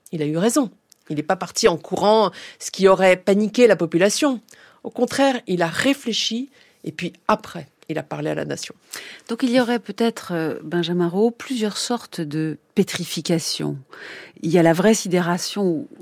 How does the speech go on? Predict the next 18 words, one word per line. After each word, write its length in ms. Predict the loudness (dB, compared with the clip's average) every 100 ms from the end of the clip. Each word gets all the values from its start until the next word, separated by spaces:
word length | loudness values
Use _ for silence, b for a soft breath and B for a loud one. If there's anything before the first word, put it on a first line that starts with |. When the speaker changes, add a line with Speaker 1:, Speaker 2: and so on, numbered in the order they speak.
| -18 -10
Speaker 2:
où, 320 | -6 -6 -8 B B B B B _
alors 120 | -10
le 60 | -6
cerveau 280 | -4 -4 -4
ne 40 |
s'arrête 240 | -6 -6 -6
jamais, 340 | -6 -6 -6
hein, 160 | -8 -8 -10 -10 B
<laughs> 360 | B B B B
mais 180 | 2 2
où 280 | 2 -2 -4 -8
quelque 180 | -10
chose 160 | -6 -6
se 120 | -4
ralentit, 600 | -2 0 0 -2 -2 -2
ou 60 | -2
se 140 | -4
fige. 580 | -8 -8 -10 -10 -10 -10